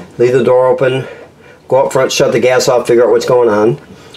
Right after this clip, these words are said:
If it beeps very slowly, same tone but very slowly, it's telling you that your battery's low. So keep that in mind. It should always be green.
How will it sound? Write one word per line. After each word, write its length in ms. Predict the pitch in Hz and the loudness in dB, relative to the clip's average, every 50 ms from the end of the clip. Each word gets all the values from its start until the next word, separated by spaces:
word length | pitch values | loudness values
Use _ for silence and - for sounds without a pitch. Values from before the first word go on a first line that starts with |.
| - - - - | -20 -20 -8 -6
If 120 | - - 135 | -4 -2 -2
it 120 | 123 - | -2 0
beeps 260 | 160 160 143 120 110 | 0 0 0 0 0
very 260 | 120 151 160 170 175 | 0 2 2 2 0
slowly, 520 | 175 - 165 165 170 185 190 156 123 107 107 | 0 0 0 2 2 2 2 2 2 0 0
same 280 | - - 151 156 160 147 | 0 0 0 0 2 0
tone 280 | 147 147 151 156 156 | 0 0 2 2 2
but 80 | 139 117 | 0 0
very 200 | 117 139 139 139 | 0 0 0 0
slowly, 400 | 139 - 147 160 170 170 151 123 | 0 0 0 0 0 2 2 2
it's 160 | 113 107 - - | 0 0 -2 -2
telling 260 | 135 131 131 123 123 | 0 0 0 0 0
you 120 | 127 123 | 0 0
that 160 | 120 120 113 | 0 0 2
your 100 | 123 120 | 0 0
battery's 500 | 104 113 123 131 127 120 110 104 92 - | 0 0 0 2 2 2 0 0 -2 -4
low. 320 | 95 95 92 87 - - - - - - - - - - - - - - - | -4 -2 -2 -2 -4 -4 -8 -12 -20 -20 -20 -20 -20 -20 -20 -20 -20 -20 -20
So 460 | - - 110 98 98 95 95 90 - - - - - - - - - | -6 -2 -2 0 0 0 -2 -4 -8 -18 -20 -20 -20 -20 -20 -20 -6
keep 180 | - 131 120 - | -2 -2 0 0
that 180 | 104 - - 127 | 0 0 0 0
in 60 | 120 | 0
mind. 340 | 120 117 110 104 98 92 - - - - - - - - - - | 0 0 0 -2 -2 -4 -6 -12 -18 -20 -18 -20 -20 -14 -6 -4
It 120 | 110 110 | -4 -4
should 140 | - - 120 | -2 -2 0
always 320 | 127 139 147 143 143 131 | 0 0 0 0 0 0
be 140 | 127 135 123 | -2 -2 0
green. 280 | 123 127 117 107 92 | 0 0 2 0 0